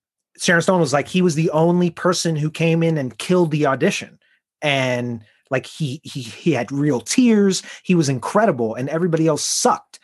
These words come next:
And, like, they didn't wanna hire him. And they were like, uh, "Well, if you want him so bad, you should pay him from your own salary." And she's like, "Okay." And she did. <laughs> So that's incredible. And, uh,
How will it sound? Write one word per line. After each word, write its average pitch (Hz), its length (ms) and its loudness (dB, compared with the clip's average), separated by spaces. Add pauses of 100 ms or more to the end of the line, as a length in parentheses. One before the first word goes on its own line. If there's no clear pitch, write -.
(280)
And, 143 140 -2
like, 135 220 -2
they 156 120 2
didn't 165 220 2
wanna 147 180 0
hire 180 240 2
him. 147 200 -2
And 139 160 -4
they 139 40 -2
were 135 120 0
like, 131 320 -2 (420)
uh, 120 380 0 (320)
"Well, 127 240 0
if 131 200 -4
you 147 140 2
want 165 300 4
him 127 340 -6
so 131 220 0
bad, 113 400 -2 (360)
you 135 200 -4
should 147 200 -4
pay 139 240 0
him 139 120 -2
from 139 160 -6
your 135 180 -2
own 139 80 -2
salary." 120 480 0
And 117 100 -8
she's 120 160 -4
like, 120 200 -2 (360)
"Okay." 160 460 0 (300)
And 151 120 0
she 180 120 0
did. 196 340 2
<laughs> - 40 -2 (260)
So 175 460 0
that's 180 240 0
incredible. 143 600 0
And, 151 320 0
uh, 139 280 0